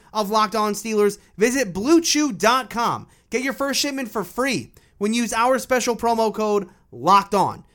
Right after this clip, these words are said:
You're gonna pay five dollars shipping. Again, blue chew dot com, B L U E chew dot com. Use the promo code Locked On to try it free.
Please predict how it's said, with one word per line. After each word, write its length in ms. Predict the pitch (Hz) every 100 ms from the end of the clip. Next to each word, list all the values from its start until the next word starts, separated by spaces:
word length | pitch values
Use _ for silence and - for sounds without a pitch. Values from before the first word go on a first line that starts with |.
| _
You're 180 | 196 226
gonna 160 | 226 220
pay 120 | 226
five 680 | 208 208 208 208 214 202 147
dollars 480 | 180 185 180 175 -
shipping. 400 | - 165 98 - - _
Again, 360 | 180 208 156 - _ _ -
blue 400 | 127 202 320 339
chew 260 | - 302
dot 280 | 233 254 220
com, 340 | 214 139 117
B 240 | 113 269 320
L 240 | 262 254
U 280 | 214 220 220
E 180 | 202 196
chew 460 | 185 - 151 147 139 _ _ 131
dot 320 | 185 247 285
com. 280 | 220 247 233
Use 120 | 170
the 80 | 139
promo 380 | 180 247 285 269
code 240 | 269 269
Locked 340 | 196 247 277 277
On 320 | 196 143 139 - _
to 100 | 208
try 280 | 202 160 156
it 80 | 175
free. 320 | 196 143